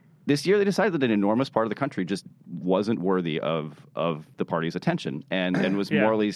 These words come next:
Speaker 1: morally inferior to it. And I think people are a little more complicated than that. You know, there, there, there is a white nationalist movement that is behind Donald Trump. He has whipped that up. It, it was, it already existed. It is, it is there. It's real and it's very bad. Um, but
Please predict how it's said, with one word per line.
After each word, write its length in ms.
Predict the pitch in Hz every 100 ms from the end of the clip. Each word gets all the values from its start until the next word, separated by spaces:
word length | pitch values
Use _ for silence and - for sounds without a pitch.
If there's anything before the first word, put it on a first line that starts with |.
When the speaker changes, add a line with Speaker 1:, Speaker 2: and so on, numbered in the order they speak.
| -
Speaker 1:
morally 500 | 110 127 120 113 -
inferior 400 | 107 117 107 95
to 160 | 71
it. 100 | 71 - - -
And 300 | 123 120 113 - - -
I 80 |
think 160 | 120 165
people 160 | 190 185
are 60 |
a 20 |
little 100 | 170 170
more 80 | 151
complicated 500 | 123 120 98 80 -
than 120 | 67
that. 140 | - -
You 100 | 98
know, 80 |
there, 200 | 107 139
there, 260 | 123 156 160 -
there 200 | - 147
is 180 | 170 190
a 40 |
white 220 | 151 143
nationalist 380 | 127 123 117 101
movement 300 | 117 113 87
that 100 | 98
is 160 | - 98
behind 260 | 113 107
Donald 240 | 101 90 85
Trump. 220 | 95 76
He 60 | 104
has 100 | 82
whipped 220 | 107 -
that 180 | 98 95
up. 180 | 110 - - - -
It, 200 | 101 98
it 60 | 98
was, 160 | 92 95 113
it 80 | 107
already 160 | 123 135
existed. 380 | 104 107 107
It 80 | 92
is, 240 | 90 82 -
it 100 | 117
is 140 | 107 85
there. 180 | 80
It's 160 | 76 -
real 220 | 101 107
and 80 | 90
it's 100 | 87
very 240 | - 90
bad. 340 | 73 101 87 71 - - - -
Um, 300 | 101 92 85 - - _ _
but 160 | 123 107